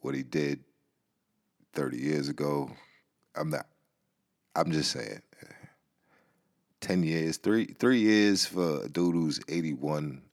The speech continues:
who, if I'm just keeping it a hundred, like, I'm not gonna ask the question if it works, but it probably doesn't work. And just think about it hard if you don't know what I'm talking about. Like, it doesn't work anymore.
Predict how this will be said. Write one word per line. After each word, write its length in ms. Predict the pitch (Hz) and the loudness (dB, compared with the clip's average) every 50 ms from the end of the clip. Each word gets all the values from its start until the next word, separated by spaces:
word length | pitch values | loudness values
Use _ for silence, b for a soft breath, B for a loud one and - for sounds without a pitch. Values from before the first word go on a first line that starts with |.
| - - | -20 -12
who, 280 | - 71 69 65 64 - - - - - - - b b b b b b _ _ _ _ _ _ _ _ _ _ _ _ _ _ _ _ _ _ B B B B B B | -10 -8 -8 -8 -10 -12 -14 -16 -16 -16 -18 -18 b b b b b b _ _ _ _ _ _ _ _ _ _ _ _ _ _ _ _ _ _ B B B B B B
if 80 | - - | -4 -2
I'm 100 | 123 117 | 0 0
just 200 | - - - - | 2 0 0 0
keeping 260 | - 95 82 71 76 | 2 2 2 2 2
it 120 | 73 65 - | -2 -2 -4
a 60 | - 65 | -6 -6
hundred, 440 | 69 78 76 69 69 71 67 - | -2 -2 -2 -2 -2 -4 -6 -6
like, 320 | - - 67 62 - - - b b b b b b b b b _ _ _ _ _ _ _ _ _ _ _ _ _ _ _ _ _ _ _ _ _ _ _ - | -10 -12 -12 -12 -14 -18 -20 b b b b b b b b b _ _ _ _ _ _ _ _ _ _ _ _ _ _ _ _ _ _ _ _ _ _ _ 0
I'm 100 | 110 113 | 4 6
not 140 | 123 110 98 | 8 8 8
gonna 120 | 92 87 | 6 4
ask 220 | 80 85 85 - - | 4 2 2 0 -4
the 80 | 80 | -10
question 460 | - - - 85 82 - - 82 73 - | -8 -2 0 0 2 2 0 -4 -4 -4
if 160 | 82 82 - | -6 -4 -4
it 160 | 87 90 - | -4 -6 -4
works, 400 | - 69 85 85 - - - - B B B B B B B | -2 -2 -2 -2 -2 -4 -10 -10 B B B B B B B
but 160 | 151 139 - | 6 8 10
it 160 | 135 135 - | 8 8 8
probably 340 | - 127 120 113 104 107 104 | 10 10 10 10 10 8 6
doesn't 380 | 87 101 95 87 92 90 76 | 6 6 4 6 4 2 2
work. 300 | 76 78 78 73 - - B B B B B - | 2 0 0 -2 -4 -10 B B B B B -6
And 340 | - 85 82 80 82 - - - _ _ - - - _ _ _ _ _ _ - - - | -2 -2 -2 -2 -2 -6 -10 -18 _ _ -20 -20 -20 _ _ _ _ _ _ -16 -12 -6
just 220 | 82 101 98 - | -4 -2 -2 0
think 140 | 113 110 98 | 0 0 0
about 280 | 107 92 101 101 98 92 | 2 4 6 6 6 6
it 160 | 87 85 - - | 4 -2 -6 -8
hard 300 | - - 87 85 78 73 | -2 2 2 2 2 0
if 120 | 71 - - | -4 -8 -10
you 60 | 76 | -6
don't 240 | 69 78 76 69 65 | -4 -4 -4 -4 -4
know 80 | 69 | -4
what 120 | 69 67 67 | -4 -4 -6
I'm 120 | 69 - | -6 -8
talking 320 | - - - - 53 52 | -6 -6 -6 -6 -6 -8
about. 280 | - - 64 65 - - | -10 -10 -8 -8 -8 -8
Like, 280 | 62 71 - - - _ _ _ _ _ - | -8 -8 -10 -10 -16 _ _ _ _ _ -2
it 160 | 98 104 104 | 0 0 0
doesn't 340 | - 127 131 123 127 113 104 | 2 0 0 0 0 0 2
work 280 | 113 127 123 113 - - - | 2 2 2 2 -2 -12 -14
anymore. 480 | - - 73 71 69 71 67 62 - - | -12 -12 -10 -10 -8 -8 -10 -10 -12 -16